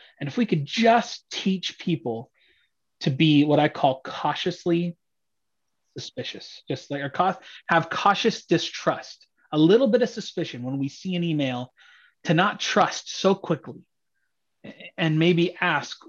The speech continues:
"Who sent this? Why did they send it?" You know, if we could learn to do that, I feel like all of us would be so much better off.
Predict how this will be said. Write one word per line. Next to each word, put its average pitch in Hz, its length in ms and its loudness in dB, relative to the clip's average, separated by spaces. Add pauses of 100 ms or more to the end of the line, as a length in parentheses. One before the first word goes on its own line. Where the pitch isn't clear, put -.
(240)
"Who 226 140 -2
sent 202 300 -2
this? 196 320 -4
Why 170 180 0
did 180 120 -2
they 185 100 0
send 175 300 -4
it?" 175 200 -2 (160)
You 165 120 -4
know, 147 420 -2
if 151 140 -12
we 220 80 -4
could 202 140 -2
learn 190 200 0
to 165 60 0
do 156 220 0
that, 151 320 0 (440)
I - 60 -12
feel 185 180 -2
like 151 400 -6
all 175 340 6
of 139 120 2
us - 180 -6
would 123 120 -12
be 123 80 -10
so - 280 -8
much 135 240 -6
better 104 240 -10
off. - 320 -20